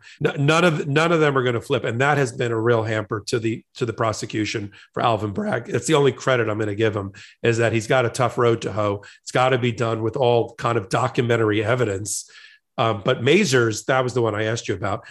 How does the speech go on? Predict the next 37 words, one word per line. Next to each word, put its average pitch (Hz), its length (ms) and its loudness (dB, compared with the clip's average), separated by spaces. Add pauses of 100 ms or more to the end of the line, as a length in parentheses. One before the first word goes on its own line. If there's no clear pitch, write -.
(240)
Mazars 131 800 2
totally 131 760 2 (220)
dumped 120 280 0
on 113 120 0
their 110 100 0
client 117 380 -2
on 107 80 -2
the 107 80 -2
way 107 220 0
out 104 260 -2
and 113 100 -4
said, 123 440 -2
"All 190 340 6
of 156 160 2
our, 139 400 4 (400)
uh, 131 220 2 (400)
all 156 200 2
of 156 120 2
our 135 100 4
financial 147 420 2
reporting 120 360 0
for - 60 -16
the 123 60 -6
last 135 300 0
ten 123 160 -2
years 131 260 2
is 101 80 -8
completely 147 460 0
unreliable," 123 840 2 (460)
basically 147 300 4
in 113 40 2
the 110 60 -4
face 127 260 0
of 117 180 -6
Letitia 117 420 -6
James's 135 340 -2
investigation. 104 720 -6